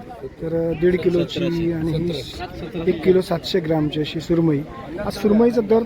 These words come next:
थोडासा जास्त आहे, कारण आज सुरमई कमी आहे. आता हळूहळू मासे कमी, अ, झाले आहेत, अ, बंदरामध्ये. आणि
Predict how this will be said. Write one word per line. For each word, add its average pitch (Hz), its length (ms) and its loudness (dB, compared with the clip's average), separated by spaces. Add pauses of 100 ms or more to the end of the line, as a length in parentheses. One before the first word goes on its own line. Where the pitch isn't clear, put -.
थोडासा 220 280 0
जास्त 175 300 -2
आहे, 165 180 0
कारण 165 300 -2
आज 165 120 -2
सुरमई 208 400 2
कमी 214 260 0
आहे. 190 120 0 (1300)
आता 220 180 -2
हळूहळू 214 300 2
मासे 208 420 -2 (760)
कमी, 220 540 0
अ, 185 180 -2
झाले 180 240 0
आहेत, 165 360 -4
अ, 156 240 -8
बंदरामध्ये. 170 440 0
आणि 165 380 -2